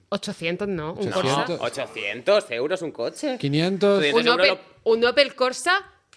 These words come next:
Speaker 1: mil anuncios.
Speaker 3: Hay de todo
Speaker 1: Opel
Speaker 3: precio,
Speaker 1: Corsa.
Speaker 3: hay de todo precio, pero
Speaker 2: A
Speaker 3: uno
Speaker 2: ver, si quieres,
Speaker 1: Ochocientos hay
Speaker 2: si qui-,
Speaker 1: por mis cojones.
Speaker 2: si quieres que el coche ande,
Speaker 3: Sí.
Speaker 2: no.
Speaker 1: Es que sí.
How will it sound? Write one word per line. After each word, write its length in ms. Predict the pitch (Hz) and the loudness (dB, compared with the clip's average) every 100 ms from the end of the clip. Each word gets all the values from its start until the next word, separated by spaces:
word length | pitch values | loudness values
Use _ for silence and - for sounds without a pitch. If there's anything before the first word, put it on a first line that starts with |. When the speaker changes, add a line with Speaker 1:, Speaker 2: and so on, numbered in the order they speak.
| _ - | _ -4
Speaker 1:
mil 180 | 262 | 0
anuncios. 600 | 262 269 294 294 226 180 165 | 0 0 -4 -2 -2 -2 0
Speaker 3:
Hay 140 | 170 | 4
de 100 | 196 | 4
todo 200 | 220 226 | 4 0
Speaker 1:
Opel 160 | - 180 | 2 0
Speaker 3:
precio, 180 | 170 220 | 2 0
Speaker 1:
Corsa. 180 | 151 | 2
Speaker 3:
hay 60 | 175 | 2
de 100 | 220 | 4
todo 180 | 233 220 | 2 0
precio, 280 | 180 - 160 | 0 -2 -2
pero 160 | 151 | -2
Speaker 2:
A 40 | 151 | 0
Speaker 3:
uno 100 | 135 | 2
Speaker 2:
ver, 160 | 240 - | 2 2
si 140 | 277 | 0
quieres, 260 | - 330 339 | 2 0 0
Speaker 1:
Ochocientos 160 | 320 339 370 | 0 0 0
hay 100 | 160 | -4
Speaker 2:
si 80 | - | -8
qui-, 100 | _ - | _ 2
Speaker 1:
por 200 | 233 240 | 2 4
mis 300 | 233 233 - | -2 -4 -4
cojones. 400 | 226 214 233 214 | -2 0 2 2
Speaker 2:
si 40 | |
quieres 220 | 165 165 | 2 0
que 60 | 185 | 0
el 80 | 165 | 2
coche 420 | 170 165 175 - | 0 0 -4 -4
ande, 640 | - 143 147 165 240 - _ | 0 0 2 0 0 -4 _
Speaker 3:
Sí. 300 | - - 123 95 | -14 -6 -4 -4
Speaker 2:
no. 300 | 120 104 - _ | -4 -6 -8 _
Speaker 1:
Es 80 | - | -6
que 140 | 190 | -6
sí. 420 | - 190 196 - | -2 0 0 -4